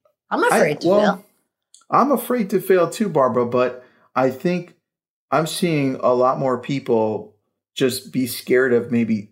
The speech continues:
Speaker 2: saying the wrong thing or
Speaker 1: Oh, oh,
Speaker 2: maybe
Speaker 1: that you mean.
Speaker 2: doing the wrong thing and then being, being canceled because of just difference in opinion. And I, I'm,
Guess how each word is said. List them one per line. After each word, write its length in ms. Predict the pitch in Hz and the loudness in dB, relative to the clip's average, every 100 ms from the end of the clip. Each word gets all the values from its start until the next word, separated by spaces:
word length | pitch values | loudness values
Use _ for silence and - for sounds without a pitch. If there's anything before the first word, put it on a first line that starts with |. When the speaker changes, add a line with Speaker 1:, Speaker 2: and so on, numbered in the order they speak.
| - | -12
Speaker 2:
saying 540 | - - 120 135 139 | -8 -2 0 0 0
the 100 | 131 | 0
wrong 320 | 131 131 123 | 0 -2 -4
thing 460 | - 123 120 117 113 | -6 -4 -2 -2 -4
or 200 | 107 101 95 | -2 2 2
Speaker 1:
Oh, 300 | 151 156 - | 2 -2 -4
oh, 260 | 185 220 226 | -2 2 4
Speaker 2:
maybe 120 | 170 | 2
Speaker 1:
that 400 | 165 185 214 202 | 0 0 -2 -4
you 80 | 170 | -2
mean. 80 | 165 | 2
Speaker 2:
doing 640 | 131 139 143 156 156 156 _ _ | 2 2 2 0 -2 -6 _ _
the 160 | 123 139 | -2 0
wrong 280 | 139 139 139 | 2 0 -2
thing 360 | 151 143 143 - _ _ _ - | -4 -4 -4 -10 _ _ _ -4
and 200 | 127 120 | -2 2
then 380 | 139 135 127 | 2 0 -2
being, 560 | 117 135 131 123 113 - 110 | -2 -2 -2 -2 -4 -6 -6
being 280 | 123 127 120 | -2 -2 -4
canceled 580 | 143 147 165 147 107 98 | -2 -2 0 0 0 -2
because 540 | 117 117 113 110 - | -6 0 0 -2 -6
of 460 | - 113 107 107 - | 0 0 0 -6 -10
just 300 | - 113 - | -6 -4 -2
difference 360 | 143 131 117 113 | -4 -2 -4 -2
in 140 | 113 | -2
opinion. 640 | 104 - 190 151 90 95 - _ _ _ _ | -4 -2 0 0 -2 -6 -16 _ _ _ _
And 140 | 123 120 | -2 0
I, 80 | 113 | 0
I'm, 300 | 123 117 - | 0 -2 -4